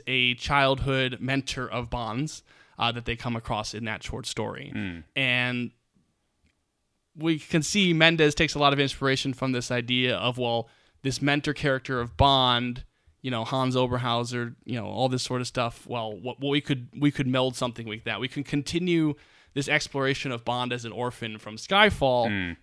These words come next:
Speaker 1: kind of connect that thematically and kind of bring that up to the surface and do something cool with it,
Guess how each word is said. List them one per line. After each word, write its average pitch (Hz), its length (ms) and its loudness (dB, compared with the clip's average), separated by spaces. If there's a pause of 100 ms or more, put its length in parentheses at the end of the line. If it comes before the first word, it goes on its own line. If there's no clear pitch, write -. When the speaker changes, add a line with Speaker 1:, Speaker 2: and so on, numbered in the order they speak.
Speaker 1:
kind 135 180 -2
of 123 120 -6
connect 143 400 0
that 139 200 2
thematically 131 880 2
and 117 160 -6
kind 120 200 -4
of 113 260 -10
bring 131 240 0
that 123 180 2
up 117 160 -2
to 117 120 -8
the 117 80 -10
surface 113 420 -6
and 113 80 -8
do 117 140 -8
something 120 340 -14
cool 117 240 -6
with 107 180 -6
it, - 140 -14